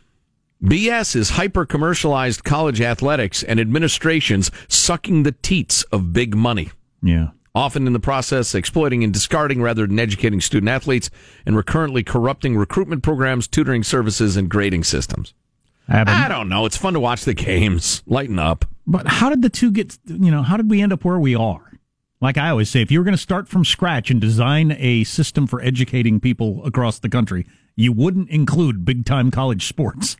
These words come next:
Speaker 1: Mm-hmm.
Speaker 2: and coaches that make six million dollars a year. You wouldn't, you, you, you wouldn't even, wouldn't even come up
Speaker 1: Right.
Speaker 2: as a, as a starting point.
Speaker 1: Yeah.
Speaker 2: My, uh,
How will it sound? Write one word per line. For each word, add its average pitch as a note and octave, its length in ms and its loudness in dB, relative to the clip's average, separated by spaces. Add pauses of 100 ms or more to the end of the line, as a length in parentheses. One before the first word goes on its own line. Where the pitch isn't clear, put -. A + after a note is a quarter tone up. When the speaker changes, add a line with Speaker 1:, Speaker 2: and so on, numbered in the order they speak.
Speaker 1:
Mm-hmm. F2 380 2 (140)
Speaker 2:
and C3 160 2
coaches D3+ 400 0
that C#3+ 140 -2
make B2+ 180 0
six - 260 -2
million B2+ 260 2
dollars A2+ 360 0
a - 20 4
year. A2 260 2 (220)
You A#2 220 2
wouldn't, E3 360 0
you, D3 280 0
you, D#3 340 -2
you D3+ 180 4
wouldn't F3+ 200 4
even, D#3+ 260 2 (240)
wouldn't G3 160 2
even F3 120 4
come D3+ 200 0
up - 240 -4 (260)
Speaker 1:
Right. F#2 320 -2 (140)
Speaker 2:
as B2+ 200 2
a, D#3 60 0
as C3 140 0
a A2 80 0
starting G#2 400 -2
point. F2 240 -6 (140)
Speaker 1:
Yeah. E2+ 240 0 (180)
Speaker 2:
My, G#2 300 2
uh, G2 260 0